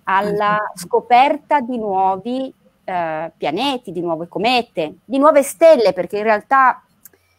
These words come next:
Speaker 1: eh, c'era l'ipotesi di pianeti nuovi, però, mm, gli strumenti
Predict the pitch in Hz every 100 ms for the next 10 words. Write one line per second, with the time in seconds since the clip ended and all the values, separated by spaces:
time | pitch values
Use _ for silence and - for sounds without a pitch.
0 | _ _ _ _ 208 196 190 - 294 285
1 | 226 208 - 202 180 185 175 165 175 190
2 | 185 180 208 226 185 180 185 - 190 180
3 | 185 - _ - 180 170 165 165 160 165
4 | - 190 220 - 233 233 247 247 269 262